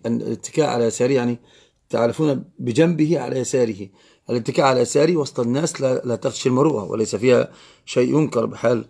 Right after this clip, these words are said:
من الأحوال. فيجوز الاتكاء على الوسادة يمينا ويسارا، ك-، وه-، وأن هذه الحال ليست خادشة للمروءة،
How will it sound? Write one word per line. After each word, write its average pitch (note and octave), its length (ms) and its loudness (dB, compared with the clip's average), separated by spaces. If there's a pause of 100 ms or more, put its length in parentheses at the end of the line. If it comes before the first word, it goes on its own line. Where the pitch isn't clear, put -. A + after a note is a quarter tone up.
(340)
من A#2+ 140 -2
الأحوال. A#2+ 480 0 (840)
فيجوز C#3 560 4
الاتكاء B2+ 500 -2
على B2 220 -2
الوسادة A#2+ 520 2
يمينا D3 360 2
ويسارا، C3 540 4 (540)
ك-، - 60 -6
وه-، A#2+ 400 0
وأن A#2 220 0
هذه C3 220 2
الحال D#3+ 320 0
ليست C3+ 480 -2
خادشة B2 440 -2
للمروءة، B2+ 520 2